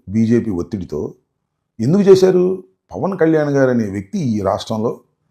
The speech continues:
ముఖ్యమంత్రి కావాలని కోరుకునే వారి సంఖ్య కూడా గణనీయంగా ఉంది.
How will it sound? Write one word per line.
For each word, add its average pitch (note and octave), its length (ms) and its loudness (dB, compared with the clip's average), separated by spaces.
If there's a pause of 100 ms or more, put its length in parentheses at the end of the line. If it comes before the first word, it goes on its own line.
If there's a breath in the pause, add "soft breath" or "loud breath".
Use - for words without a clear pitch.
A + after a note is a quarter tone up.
(180)
ముఖ్యమంత్రి G#3+ 480 4
కావాలని D#3 420 8
కోరుకునే C#3 460 2
వారి A2+ 220 2
సంఖ్య C3+ 320 -6
కూడా D3 360 2 (1120)
గణనీయంగా D#3 380 6
ఉంది. C2+ 220 -14